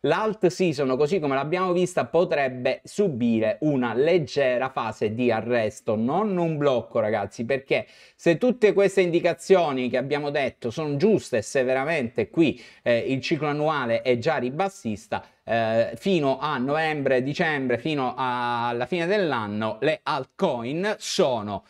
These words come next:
positive contro Bitcoin e in particolar modo co-, dovrebbero continuare a essere positive dopo appunto questa fase di riposo che dovrebbe avvenire a momenti, una, due settimane, tre settimane, ragazzi.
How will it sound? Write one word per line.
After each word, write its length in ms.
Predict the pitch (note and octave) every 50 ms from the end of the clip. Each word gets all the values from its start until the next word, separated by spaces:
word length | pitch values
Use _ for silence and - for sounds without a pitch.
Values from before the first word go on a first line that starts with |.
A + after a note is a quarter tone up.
| _ _
positive 640 | - G#3 A3 G#3 G#3+ G#3+ F3 F3 F#3 E3 D#3 D3+ -
contro 360 | - D3 C#3 B2+ - B2+ B2+
Bitcoin 680 | B2 B2 B2 - - C3+ A#2 G#2+ G#2 G2+ G#2 G2+ - -
e 200 | - C3 - - -
in 280 | G#3+ A3+ G3+ E3 -
particolar 640 | - C#3+ B2+ B2 - C#3+ A#2+ B2 B2 A#2 A#2 A#2 A2+
modo 580 | A#2+ A#2 A#2+ A#2+ A2+ A2+ A#2+ D3+ G3 G#3+ G#3+ - - _ _
co-, 180 | - - D3 C#3
dovrebbero 720 | C3+ B2 C3+ B2+ C#3+ C#3+ D#3 F3+ G3 F3+ D3+ C#3 C#3+ C#3+
continuare 480 | A#2+ C#3+ C#3 C3+ - D#3+ D3+ D3+ D3 C#3+
a 40 | D3+
essere 280 | D#3+ - - D3 C3+
positive 600 | A#2+ C3 C3+ - D#3 D3 F#3+ F3 B2+ A2 F#2+ E3
dopo 420 | E3 E3+ E3+ D3 A#2+ - A2 G#2+ E2+
appunto 440 | - - D#3+ C#3 G#2 - - G#2+
questa 340 | F2+ C#3+ C#3+ - - - A2+
fase 380 | - - D3 C3+ A2 - G#2+ F#2+
di 100 | G2 A2
riposo 520 | G#2+ A2 - - C#3+ C#3 A2+ G2 - A2+
che 100 | G2 G#2
dovrebbe 340 | G#2 A2+ B2 C#3 C3 A2+ A2
avvenire 380 | G#2 G#2+ A2+ A#2+ B2+ C3 A#2 A2
a 80 | G#2+
momenti, 560 | A2 A2+ A2+ A#2 C3+ C#3 B2 G#2 F#2+ - A#2
una, 240 | A#2 C3 D3 C#3 B2
due 160 | A#2 B2 B2
settimane, 640 | A#2+ B2+ A#2+ G#2+ - - A#2 A2+ C3 C#3 B2 F2 D#2+ -
tre 140 | - C#3 B2
settimane, 720 | - - A#2+ A2+ - - A#2+ A2+ B2+ C#3+ C#3 G2+ - -
ragazzi. 360 | F#2+ F#2+ - - - - -